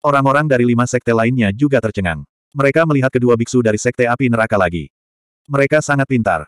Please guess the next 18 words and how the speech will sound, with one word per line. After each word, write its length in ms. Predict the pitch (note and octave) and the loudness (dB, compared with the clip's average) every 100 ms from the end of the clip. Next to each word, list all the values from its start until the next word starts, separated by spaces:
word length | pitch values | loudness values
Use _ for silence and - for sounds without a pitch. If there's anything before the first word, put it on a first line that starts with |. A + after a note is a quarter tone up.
| _ | _
Bahkan 340 | C#3+ C#3 C3+ D#3+ | -4 0 2 0
jika 220 | D3 C3+ | 2 2
Luan 180 | B2+ B2 | 2 0
tidak 220 | B2+ A2+ | 0 0
mengatakan 340 | G#2+ G#2+ A2 A#2+ | 0 0 0 -2
apa-apa, 420 | A2+ A2 A2+ D#2+ - _ C3 | 0 0 0 -2 -4 _ -2
mereka 300 | C3 C#3+ C3+ | 0 2 0
akan 160 | A#2+ | 0
menyadari 260 | G#2+ G2 G2+ | 0 0 0
kelainan 320 | G#2+ G#2 A2+ | 0 0 2
dari 160 | A2+ A2 | 0 0
Sekte 400 | - C#3+ C#3+ F#2+ | -2 -2 -2 -2
Api 220 | F#2 A2+ | -2 -2
Neraka. 400 | G2 F2 F2 C#2+ _ _ _ _ - | -2 -2 -4 -6 _ _ _ _ -8
Sejak 340 | - C3+ D3 | -2 0 0
awal 220 | C3+ C#3 | 2 2
misi 240 | C3 B2+ B2+ | 0 -2 -2
ini, 240 | A2+ C3+ | 0 -2